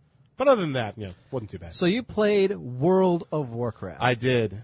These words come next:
Speaker 1: I broke down and, and played World. Well, I didn't pay for it.
Speaker 2: Eight
Speaker 1: so.
Speaker 2: years after the fact. <laughs> Wanna buy my account?
Speaker 1: No.
Speaker 2: Oh.
Speaker 1: No, I'm not that into World of War. I just, I figured it was just a, a trip down amnesia lane, so to speak. Just
Speaker 2: And?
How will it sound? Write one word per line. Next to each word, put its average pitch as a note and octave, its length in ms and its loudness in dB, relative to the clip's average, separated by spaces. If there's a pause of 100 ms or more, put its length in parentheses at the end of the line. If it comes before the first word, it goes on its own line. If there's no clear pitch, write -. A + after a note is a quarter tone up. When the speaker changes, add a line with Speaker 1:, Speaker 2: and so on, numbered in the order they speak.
(120)
Speaker 1:
I B2 100 -4
broke A#2 300 -4
down G#2+ 320 -6
and, G2 240 -12
and G2 120 -14
played G2 260 -12
World. G2 160 -10
Well, D3 80 6
I E3+ 40 8
didn't A3 200 0
pay A#3 180 4
for A2 280 -2
it. F#2 100 -14
Speaker 2:
Eight C#3+ 100 -4
Speaker 1:
so. A#2+ 100 -2
Speaker 2:
years C3 220 0
after B2 220 -4
the - 80 -4
fact. - 460 0
<laughs> - 840 -20
Wanna D3 140 2
buy D#3 200 2
my D3+ 120 0
account? D#3+ 320 0 (180)
Speaker 1:
No. F2+ 440 -12 (180)
Speaker 2:
Oh. F2+ 180 -14 (140)
Speaker 1:
No, F2+ 260 -16
I'm A#2+ 140 -8
not A#2 200 -6
that G2+ 180 -8
into G2 160 -10
World G2 180 -10
of F#2 80 -14
War. G2+ 80 -10
I C3+ 80 0
just, B2+ 180 -14 (360)
I C#3+ 80 4
figured E3+ 260 6
it D#3+ 40 2
was C#3+ 160 0
just D3 260 -8
a, C3 180 0
a C3 60 -6
trip D3 280 0
down D3 500 6 (720)
amnesia C3 500 -4
lane, G2+ 380 -8
so G#2 160 -12
to G2 80 -12
speak. F#2 260 -16 (120)
Just - 120 -12
Speaker 2:
And? E3 460 -2